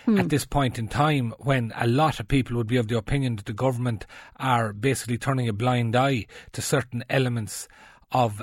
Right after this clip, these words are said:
Speaker 2: um, things that are happening here
Speaker 1: Hmm.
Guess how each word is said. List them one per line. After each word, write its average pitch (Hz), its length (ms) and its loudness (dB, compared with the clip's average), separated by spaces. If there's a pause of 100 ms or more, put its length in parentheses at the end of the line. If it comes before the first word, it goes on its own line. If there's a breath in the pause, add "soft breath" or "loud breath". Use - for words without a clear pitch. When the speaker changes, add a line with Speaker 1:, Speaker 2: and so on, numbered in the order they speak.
Speaker 2:
um, 110 840 -6
things 127 240 0
that 113 100 -4
are 110 80 0
happening 160 480 0
here - 240 8
Speaker 1:
Hmm. 180 140 0